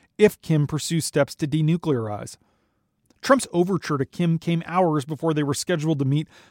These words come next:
for the first of two days of meetings, including a social dinner Wednesday evening at the luxurious five-star Metropole Hotel in Vietnam's capital.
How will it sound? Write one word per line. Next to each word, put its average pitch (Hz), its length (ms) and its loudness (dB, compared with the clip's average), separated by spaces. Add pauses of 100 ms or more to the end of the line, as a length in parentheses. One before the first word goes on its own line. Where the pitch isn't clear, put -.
for 160 100 -4
the 147 80 4
first 190 320 -4
of 165 140 -8
two 190 300 -2
days 151 380 0
of 127 100 -10
meetings, 120 460 -2 (320)
including 170 340 2
a 135 60 0
social 175 400 0
dinner 147 300 0
Wednesday 135 380 0 (100)
evening 135 260 -2
at 123 80 -6
the 135 80 -4
luxurious 127 600 -2
five-star 131 580 -2
Metropole 143 720 0
Hotel 127 540 -6 (300)
in 131 160 0
Vietnam's 120 480 -2
capital. - 480 -8